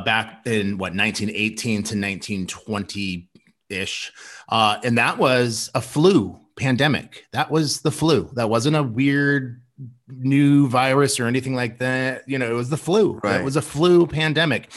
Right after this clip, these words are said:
Speaker 1: And the flu, it's something that we still have today. You get, like I just mentioned, I get my flu shot every year.
Speaker 2: Yep.
Speaker 1: So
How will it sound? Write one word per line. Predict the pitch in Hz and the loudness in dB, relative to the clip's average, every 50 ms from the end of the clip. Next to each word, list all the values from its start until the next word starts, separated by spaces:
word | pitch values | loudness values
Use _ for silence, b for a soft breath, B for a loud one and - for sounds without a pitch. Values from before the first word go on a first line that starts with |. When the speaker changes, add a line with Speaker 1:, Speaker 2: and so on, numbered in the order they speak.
| B B B B B B | B B B B B B
Speaker 1:
And | - 120 135 | -2 -2 -2
the | 127 | -2
flu, | - - 135 147 147 160 190 208 202 196 170 147 - _ _ _ | 0 0 2 4 4 4 4 4 2 0 -4 -8 -14 _ _ _
it's | - 135 - | -8 -4 -2
something | - 139 123 143 151 | -2 -2 0 0 -2
that | 151 151 | 0 0
we | 151 147 | 0 0
still | 147 - - - - 113 107 107 113 123 123 | -2 -4 -8 -6 -2 0 0 2 0 0 -2
have | 113 - - 87 87 92 - | -4 -6 -6 -6 -6 -8 -8
today. | - - 110 127 139 131 104 95 92 87 _ - | -10 -6 -2 -2 0 0 -2 -4 -6 -12 _ -8
You | 107 107 | -8 -6
get, | 92 - 110 85 | -4 -4 -4 -4
like | 92 90 - 104 | -6 -8 -8 -8
I | 98 | -8
just | 87 90 85 - | -8 -10 -10 -8
mentioned, | 90 90 95 - 147 147 135 - | -8 -8 -6 -6 -6 -6 -6 -8
I | - 87 | -8 -10
get | 85 95 - | -10 -10 -8
my | 85 - | -8 -8
flu | - - 117 117 | -6 -4 -4 -4
shot | 107 - 143 135 135 143 - - - _ _ _ - | -2 -2 0 0 0 0 -2 -8 -18 _ _ _ -10
every | 92 87 87 98 113 | -10 -6 -4 -2 0
year. | 135 147 147 120 98 90 98 B B B B B - | 2 2 2 2 0 -2 -8 B B B B B -4
Speaker 2:
Yep. | 90 98 101 98 - - | -4 -4 -4 -4 -6 -6
Speaker 1:
So | - - 143 127 123 123 123 123 120 120 123 127 123 | -2 0 2 2 4 4 2 2 0 0 -4 -6 -8